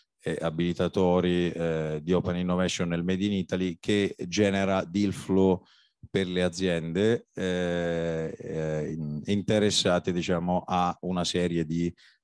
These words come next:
ehm, eh, scouting di una, di una serie di,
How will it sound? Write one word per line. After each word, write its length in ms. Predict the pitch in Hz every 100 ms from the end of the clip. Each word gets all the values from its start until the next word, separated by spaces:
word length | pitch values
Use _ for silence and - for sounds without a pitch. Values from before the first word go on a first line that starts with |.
| _
ehm, 1300 | 80 78 78 73 71 71 71 71 71 69 65 69 69 69
eh, 560 | - - - 71 71
scouting 600 | - - 104 98 98 95
di 140 | 85 92
una, 180 | 87 -
di 100 | 90
una 140 | 90
serie 280 | 85 95 85
di, 520 | 80 80 78 76 73